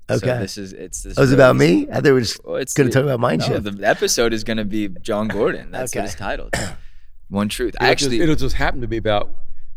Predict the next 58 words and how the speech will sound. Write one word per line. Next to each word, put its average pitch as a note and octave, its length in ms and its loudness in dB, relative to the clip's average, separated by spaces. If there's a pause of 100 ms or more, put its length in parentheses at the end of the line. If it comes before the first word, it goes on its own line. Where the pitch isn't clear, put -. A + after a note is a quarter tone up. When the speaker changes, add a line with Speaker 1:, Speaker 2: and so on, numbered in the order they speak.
(240)
Speaker 3:
the A2 100 2
great B2 260 4
mind A2+ 220 -2
shifts - 280 -4
you've A2+ 120 0
made G2+ 140 0
in F#2+ 60 -6
your G2 140 -6
life. G2+ 320 -8
Speaker 2:
Right. E2 420 -4 (200)
I - 80 6
like F#2 220 6
that. - 180 2 (480)
Speaker 1:
But G2 100 2
actually, A#2 240 2
I G2+ 40 2
left. A2 440 -4
So G#2+ 120 -4
where G#2 120 0
I G2+ 60 0
stayed G#2+ 320 -4
in G2 120 -8
London, F#2 320 -8
I, D#2+ 180 -14
I - 40 -14
stayed F2+ 260 -8
in F2+ 80 -12
a F2 60 -12
pla-, F2 420 -10
my E2+ 160 -6
friend's - 280 0
place. - 340 -2 (140)
And F2 300 -4
when, F#2 220 0
as E2+ 240 -8
I, E2 340 -6 (320)
when F#2 140 -8
I E2+ 80 -6
left, A#2 300 -8
I E2+ 60 -8
left E2+ 260 -10
her F2 80 -12
two G2 160 -14
books. - 240 -12
I E2 60 -10
left E2 140 -12
her F#2 80 -8
my E2 200 -8
Mind E2 220 -10
Shift, - 340 -12 (140)
uh, D#2+ 180 -8
galley, D#2 380 -10
and D#2+ 100 -12
I D2+ 60 -12
left D2+ 220 -14
her E2+ 60 -10
your F2+ 200 -10
book. - 260 -16